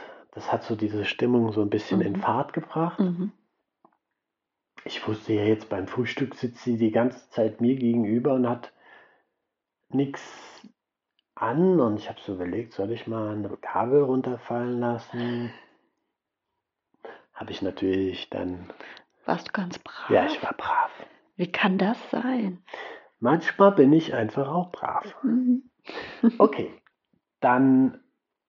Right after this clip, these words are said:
Speaker 1: warst du duschen. Ich weiß noch, er kam rein, die Ha-, die Haare waren noch nass
Speaker 2: Mhm.
Speaker 1: und da waren wir im Wohnzimmer.
Speaker 2: Mhm.
Speaker 1: Genau.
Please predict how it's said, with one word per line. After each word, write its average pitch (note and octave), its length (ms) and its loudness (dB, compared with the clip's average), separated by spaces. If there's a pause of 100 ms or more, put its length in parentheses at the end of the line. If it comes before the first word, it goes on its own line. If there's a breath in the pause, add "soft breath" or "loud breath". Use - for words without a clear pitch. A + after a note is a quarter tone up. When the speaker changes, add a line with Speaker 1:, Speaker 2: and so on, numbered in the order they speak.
(160)
Speaker 1:
warst B2 340 2
du B2 80 2
duschen. D#3+ 640 2
Ich - 160 -4
weiß C3+ 240 4
noch, - 160 -6
er B2+ 160 0
kam A2+ 260 -2
rein, D#3 720 0
die A#2 80 -2
Ha-, B2 320 -6 (320)
die A#2+ 100 -2
Haare C#3 300 2
waren B2 120 0
noch A#2 200 -4
nass D#3+ 360 -2 (240 loud breath)
Speaker 2:
Mhm. G#3+ 240 -6
Speaker 1:
und C3+ 440 0 (1300)
da A2+ 160 -2
waren B2+ 240 6
wir B2 80 8
im A2 160 2
Wohnzimmer. G2+ 640 -4 (300)
Speaker 2:
Mhm. F3+ 140 -12
Speaker 1:
Genau. - 440 -12